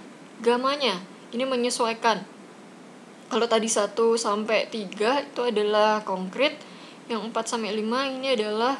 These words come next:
eh, tanah timbunan. Gitu. Nah, untuk ini adalah jarak, jarak, eh, atau lengannya, ya, untuk lengan momen yang dihitung dari titik C. Jadi,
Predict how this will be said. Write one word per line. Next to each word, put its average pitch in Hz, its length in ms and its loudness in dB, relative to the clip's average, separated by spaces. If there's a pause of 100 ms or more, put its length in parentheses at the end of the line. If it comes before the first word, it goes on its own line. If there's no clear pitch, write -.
(120)
eh, 208 640 0
tanah 202 240 -4
timbunan. 196 480 -6 (960)
Gitu. 185 240 -10 (280)
Nah, 254 160 6
untuk 247 240 6
ini 285 320 4
adalah 233 240 8
jarak, 214 480 4 (1040)
jarak, 220 560 6
eh, 220 340 6 (140)
atau 214 320 4 (1800)
lengannya, 233 580 6 (140)
ya, 247 80 2 (160)
untuk 233 240 0
lengan 220 240 2
momen 226 320 2
yang 294 240 4
dihitung 294 400 2
dari 254 320 8
titik 254 480 -4
C. 226 240 4
Jadi, 208 400 -2